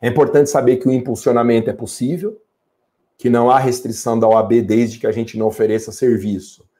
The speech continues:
e nem prometa resultado. É importante você saber que tem gente fazendo e que quando elas atingem resultados não é sorte, não é talento, não é vocação, elas se prepararam pra isso.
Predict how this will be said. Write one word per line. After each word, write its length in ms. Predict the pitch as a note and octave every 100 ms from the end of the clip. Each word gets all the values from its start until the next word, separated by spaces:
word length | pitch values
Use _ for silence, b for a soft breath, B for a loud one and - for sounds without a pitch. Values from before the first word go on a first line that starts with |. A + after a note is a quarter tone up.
| _ -
e 80 | A2+
nem 140 | A#2
prometa 480 | A#2 A2 A2 A2 G2+
resultado. 920 | G2+ F#2 F#2+ - G2 A2 C3+ F3 F#3 _ _ _ _ _ -
É 80 | A#2+
importante 400 | C#3 C3 C#3 B2+
você 200 | B2 A#2+
saber 260 | C3 A#2
que 80 | -
tem 160 | B2+ A2
gente 220 | A2 G#2+
fazendo 720 | G#2 F2+ G#2+ G#2 C3+ F3 G#3 _ _ _ _ _ _ _ _ _ _ -
e 140 | A2
que 400 | G#2 - A#2 A2
quando 300 | - A#2+ A#2+
elas 180 | B2 A2
atingem 840 | A#2 - - B2 A#2+ G2+ F#2+ D#2+ _ _
resultados 800 | - A#2+ A2 G#2+ A2+ A2 G2 F#2+
não 180 | A2+ C#3+
é 60 | D#3
sorte, 680 | - G#2+ A2 B2 _ - _
não 220 | G2 A2 A#2+
é 40 |
talento, 640 | A#2 G#2 G#2 A2 A#2 - _ _ -
não 180 | G#2+ A#2
é 80 | A2
vocação, 720 | G#2 G2 F#2+ - G2 A2 C3 _ _ _
elas 240 | G#2 G2+ G2+
se 340 | - - -
prepararam 720 | - - A#2 G#2+ G#2 G#2 G2
pra 180 | F#2+ F2+
isso. 480 | F#2 G2 A2 -